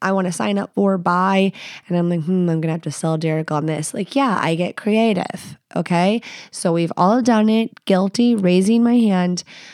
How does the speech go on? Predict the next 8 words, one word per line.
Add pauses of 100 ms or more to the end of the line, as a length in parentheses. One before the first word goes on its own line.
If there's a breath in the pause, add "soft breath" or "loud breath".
(180 loud breath)
but (140)
this
is
something
that
is (460)
so
impactful.